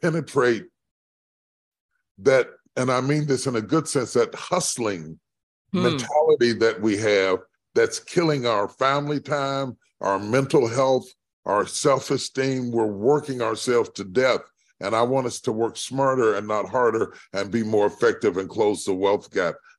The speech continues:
Speaker 1: that exists in our community.
Speaker 2: Before I move back to the movie, I wanna stay here for one moment. What do you think is the root to the hustle mentality and the hustle culture, especially as it relates to Black entrepreneurship?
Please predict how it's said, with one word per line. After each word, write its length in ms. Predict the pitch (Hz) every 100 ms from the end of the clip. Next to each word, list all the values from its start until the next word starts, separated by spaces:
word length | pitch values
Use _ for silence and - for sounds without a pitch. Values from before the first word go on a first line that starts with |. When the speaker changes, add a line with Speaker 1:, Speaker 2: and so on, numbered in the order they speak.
| -
Speaker 1:
that 160 | 101
exists 380 | 92 78 98 -
in 80 | 85
our 140 | 87
community. 540 | 156 - 85 80 67 - _ _ _ _ _ -
Speaker 2:
Before 240 | 165 214
I 60 | 226
move 220 | 214 185
back 180 | 175 170
to 80 |
the 60 | 151
movie, 240 | 151 160
I 40 | 143
wanna 120 | 139
stay 200 | 139 151
here 140 | 160
for 140 | 151 131
one 220 | 127 135
moment. 380 | 127 127 127 104
What 100 | 151
do 80 | 180
you 80 |
think 220 | 190 190 175
is 140 | 143
the 120 | 139
root 600 | 131 123 151 147 - - _ _ _ -
to 180 | - 165
the 140 | 135
hustle 440 | - 151 147 147
mentality 680 | 139 135 123 139 131 131 127
and 100 | 123
the 60 | 117
hustle 300 | 135 131 -
culture, 380 | - 123 117 117
especially 640 | 135 135 - 170 180 156
as 120 | 120 131
it 80 |
relates 360 | 117 113 113 110
to 80 | 113
Black 240 | 120 110
entrepreneurship? 720 | - - - - - - -